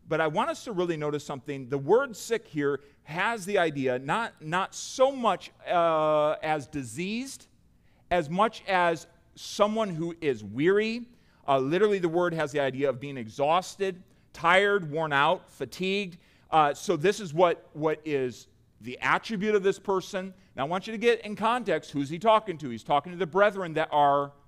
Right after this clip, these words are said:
spread about. They're on the run. They're struggling.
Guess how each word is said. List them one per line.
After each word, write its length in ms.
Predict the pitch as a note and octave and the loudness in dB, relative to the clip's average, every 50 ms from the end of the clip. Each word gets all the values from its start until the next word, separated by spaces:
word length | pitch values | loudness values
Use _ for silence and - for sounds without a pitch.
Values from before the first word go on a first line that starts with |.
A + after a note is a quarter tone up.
| _ _ _ | _ _ _
spread 420 | - - - - - E3+ D#3+ E3 E3+ | -20 -20 -18 -4 0 2 2 4 4
about. 360 | E3 F3 C#3+ G#2 - - - _ _ _ _ _ _ _ _ _ _ _ _ _ _ _ | 4 4 4 2 0 -6 -14 _ _ _ _ _ _ _ _ _ _ _ _ _ _ _
They're 180 | - D3 C#3 C3+ | 0 2 2 4
on 200 | B2 C3 C#3+ E3 | 2 2 2 2
the 100 | G#3 G3+ | 0 4
run. 460 | F3+ G3+ G3 F#3 F#3 G3+ A3 A#3 A3+ - _ _ _ _ _ _ _ _ _ | 6 6 6 6 4 0 -4 -10 -14 -18 _ _ _ _ _ _ _ _ _
They're 140 | - A#2+ B2+ | -8 -8 -8
struggling. 800 | - - - - G#3 G#3 G3+ F#3+ E3 F3 E3 D#3 D#3 F3+ G3 | -8 -10 -4 2 6 6 6 6 4 -2 -4 -6 -8 -10 -14